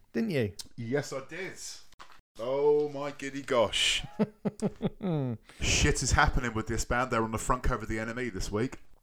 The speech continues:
Speaker 1: They are.
Speaker 2: Uh, uh, um, yeah, the, the album, um, yeah, Spunky, um,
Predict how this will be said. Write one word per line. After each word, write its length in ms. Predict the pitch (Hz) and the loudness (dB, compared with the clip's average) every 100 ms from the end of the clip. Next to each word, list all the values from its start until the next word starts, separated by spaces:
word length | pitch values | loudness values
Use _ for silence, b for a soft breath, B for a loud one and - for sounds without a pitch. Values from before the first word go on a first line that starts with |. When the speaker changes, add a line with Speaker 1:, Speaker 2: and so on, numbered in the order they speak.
| - | -8
Speaker 1:
They 120 | 107 | -2
are. 160 | 104 98 - | 0 -2 2
Speaker 2:
Uh, 240 | 107 104 95 - | 4 4 2 -4
uh, 140 | 101 101 - | -2 -2 -2
um, 520 | 98 101 101 98 95 98 - _ _ _ - - - - 120 | 0 2 2 0 -4 -8 -16 _ _ _ -20 -18 -18 -14 -8
yeah, 100 | 120 | -6
the, 160 | 123 - | -6 -8
the 120 | 123 127 | -4 0
album, 540 | 131 110 107 101 101 - | 0 -2 -6 -10 -14 -10
um, 600 | 104 101 98 95 92 90 - - _ _ _ | -6 -4 -4 -6 -8 -10 -14 -20 _ _ _
yeah, 120 | 117 107 | -8 -4
Spunky, 760 | - 123 101 113 101 98 92 - - | -2 -2 -2 -6 -6 -8 -10 -12 -12
um, 360 | 92 95 90 | -10 -8 -10